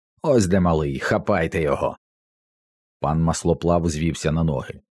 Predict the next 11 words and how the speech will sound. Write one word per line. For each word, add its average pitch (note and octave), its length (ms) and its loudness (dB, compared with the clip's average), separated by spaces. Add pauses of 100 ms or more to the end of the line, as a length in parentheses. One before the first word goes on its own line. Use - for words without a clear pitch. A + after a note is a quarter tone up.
(160)
«Ні, B2 380 4
стійте, C#3 520 2
хлопчика C#3 540 0
не D#3+ 120 4
можна C3+ 340 4
чіпати. - 520 -2 (100)
Томар, F#2 460 2
де F#2+ 180 0
як F#2+ 360 0
це A2+ 180 0
розуміти?» A#2+ 600 2